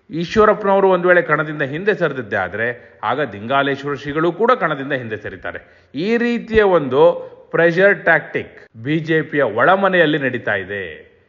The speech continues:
ಬಿ ಜೆ ಪಿಯ ಪಡಸಾಲೆಯಿಂದಲೇ ಕೇಳ ಬರ್ತಾ ಇರುವಂತ ಮಾತಿದು. ಸ್ಟ್ರಾಟಜಿ, ಕೌಂಟರ್ ಸ್ಟ್ರಾಟಜಿಗಳು within the party ಯಾವ ರೀತಿ ನಡೀತಾ ಇದೆ ಅನ್ನೋದಕ್ಕೆ ಒಂದ್ ಕಡೆ ಈಶ್ವರಪ್ಪ, ಮತ್ತೊಂದ್ ಕಡೆ ದಿಂಗಾಲೇಶ್ವರ ಶ್ರೀ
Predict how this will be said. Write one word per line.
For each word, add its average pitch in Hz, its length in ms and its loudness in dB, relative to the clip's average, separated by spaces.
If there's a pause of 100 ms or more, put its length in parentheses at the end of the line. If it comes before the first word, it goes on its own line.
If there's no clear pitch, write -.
(140)
ಬಿ 135 160 -4
ಜೆ 151 160 -4
ಪಿಯ 135 200 -2
ಪಡಸಾಲೆಯಿಂದಲೇ 208 1120 4
ಕೇಳ 196 220 2
ಬರ್ತಾ 185 280 0
ಇರುವಂತ 165 280 0
ಮಾತಿದು. 107 460 -10
ಸ್ಟ್ರಾಟಜಿ, 175 760 -4
ಕೌಂಟರ್ 175 380 -4
ಸ್ಟ್ರಾಟಜಿಗಳು 147 920 -2 (240)
within 233 280 -4
the 254 160 2
party 151 640 0 (280)
ಯಾವ 123 280 0
ರೀತಿ 180 320 -6
ನಡೀತಾ 170 380 2
ಇದೆ 180 180 2
ಅನ್ನೋದಕ್ಕೆ 143 760 -4 (180)
ಒಂದ್ 117 200 -12
ಕಡೆ 117 160 -6
ಈಶ್ವರಪ್ಪ, 160 540 -2 (420)
ಮತ್ತೊಂದ್ 110 320 -8
ಕಡೆ 120 260 -8
ದಿಂಗಾಲೇಶ್ವರ 110 520 -6
ಶ್ರೀ 95 240 -16